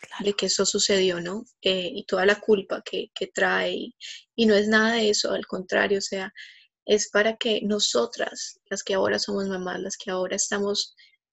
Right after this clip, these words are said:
Speaker 2: eh, criando chiquitos, eh, tengamos más cuidado, tengamos cuidado con quién los dejamos, tengamos cuidado con,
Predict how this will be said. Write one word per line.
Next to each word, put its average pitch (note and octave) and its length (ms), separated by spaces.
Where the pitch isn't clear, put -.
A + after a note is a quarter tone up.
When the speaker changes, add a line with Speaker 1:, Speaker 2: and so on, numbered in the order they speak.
Speaker 2:
eh, F#3+ 440
criando G#3 760
chiquitos, F#3+ 840
eh, G3 440
tengamos G#3 340
más A#3+ 200
cuidado, - 640
tengamos A3+ 360
cuidado A3+ 240
con A3+ 140
quién G#3+ 220
los A3 140
dejamos, G3 720
tengamos G3+ 360
cuidado G3 640
con, A3 300